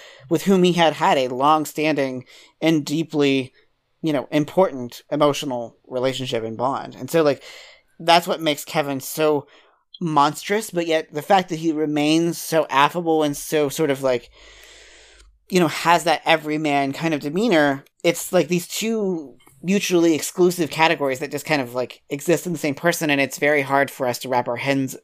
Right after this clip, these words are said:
heads around that, like, to make sense of and to reconcile these two different things. And I think that Jessica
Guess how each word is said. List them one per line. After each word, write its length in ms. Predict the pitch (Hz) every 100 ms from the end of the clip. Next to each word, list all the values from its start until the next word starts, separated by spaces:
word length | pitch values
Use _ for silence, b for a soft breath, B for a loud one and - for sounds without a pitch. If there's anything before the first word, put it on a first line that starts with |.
| -
heads 320 | 123 170 151
around 260 | 113 101 98
that, 240 | 76 101
like, 280 | 143 127 - b b b b b -
to 100 | 180
make 240 | 165 156
sense 400 | - 175 170 -
of 380 | 139 127 - _ _ _ 156
and 140 | 156
to 180 | - 156
reconcile 640 | 151 143 156 143 139 120
these 180 | 117 -
two 220 | - 143
different 320 | 123 127 120
things. 280 | 127 113 117
And 80 | 143
I 60 |
think 160 | 139 143
that 160 | 143 143
Jessica 640 | 143 127 127 127 120